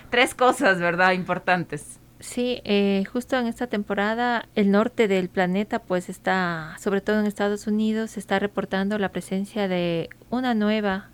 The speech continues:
Speaker 2: epidemia que le llaman triplidemia porque se han conjugado tres virus a la vez y ese es el virus sincitial respiratorio,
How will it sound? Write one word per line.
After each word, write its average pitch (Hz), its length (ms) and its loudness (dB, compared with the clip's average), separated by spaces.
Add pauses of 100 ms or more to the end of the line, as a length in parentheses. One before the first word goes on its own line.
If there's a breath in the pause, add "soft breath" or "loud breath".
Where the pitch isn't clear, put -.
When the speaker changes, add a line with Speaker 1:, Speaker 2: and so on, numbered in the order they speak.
Speaker 2:
epidemia 196 540 0
que 196 140 -6
le 175 80 -2
llaman 180 260 -2
triplidemia 196 560 -2
porque - 480 -6
se 226 120 2
han 220 200 4
conjugado 202 640 0
tres 196 360 0
virus 196 340 -2
a 190 40 -2
la 190 100 -2
vez 277 300 -6
y 214 40 0
ese 202 160 -4
es 196 140 -4
el 180 200 0
virus 196 300 0
sincitial 185 480 -4
respiratorio, 233 760 -4